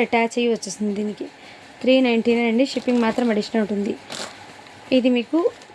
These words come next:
కోట్ మోడల్‌లో అటాచ్ అయ్యి వచ్చేసింది టీషర్ట్ ఫైవ్ ఇయర్స్ బాబుకి. నెక్స్ట్ ఇదండి. ఇది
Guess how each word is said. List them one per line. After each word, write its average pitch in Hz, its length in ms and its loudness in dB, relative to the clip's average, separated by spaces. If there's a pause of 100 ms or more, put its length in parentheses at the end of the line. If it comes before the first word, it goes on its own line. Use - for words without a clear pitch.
కోట్ 247 280 2
మోడల్‌లో 247 400 2
అటాచ్ 240 320 0
అయ్యి 233 120 4
వచ్చేసింది 208 420 -6
టీషర్ట్ 233 340 0
ఫైవ్ 240 180 2
ఇయర్స్ 233 260 2
బాబుకి. 214 360 -4 (1160)
నెక్స్ట్ - 240 -10 (100)
ఇదండి. 226 340 -2 (3500)
ఇది 254 100 2